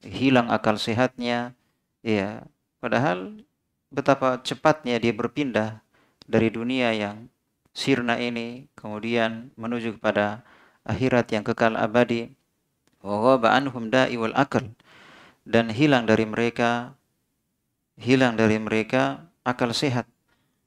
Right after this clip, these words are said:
Ya, ajakan akal maksudnya, ya, akal sehat. Wa syamalathum al-ghaflah.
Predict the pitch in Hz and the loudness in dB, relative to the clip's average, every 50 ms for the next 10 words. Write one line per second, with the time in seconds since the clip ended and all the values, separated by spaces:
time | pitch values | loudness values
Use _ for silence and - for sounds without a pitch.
0 | _ _ - 107 95 95 - - 101 104 95 113 117 - 113 110 107 104 117 123 | _ _ -12 -10 -10 -10 -8 -6 -4 0 0 2 2 2 0 -2 2 0 0 2
1 | - 117 104 101 101 101 101 - - 110 98 117 113 127 151 165 165 - _ _ | 2 0 0 0 -2 -8 -12 -10 -12 -12 -10 -8 -8 -8 -8 -8 -10 -14 _ _
2 | _ _ _ _ _ _ _ _ - 104 101 101 101 - - 120 110 - - 139 | _ _ _ _ _ _ _ _ -10 -8 -8 -6 -6 -4 -4 -4 -2 -2 -2 -2
3 | 120 123 110 - - _ _ _ _ _ - 127 135 143 143 143 143 143 139 143 | 0 -2 -2 -4 -8 _ _ _ _ _ -8 -4 0 0 0 0 0 -2 -2 -4
4 | 143 143 - - - - - - - 151 143 147 156 165 165 - - - 143 131 | -6 -8 -10 -12 -14 -12 -10 -2 -2 0 0 2 2 2 2 0 0 -4 -6 -4
5 | 127 123 120 - 120 117 117 117 131 127 - - 113 107 98 98 - | -4 -6 -6 -6 -4 -4 0 0 0 0 0 -2 -4 -6 -6 -6 -12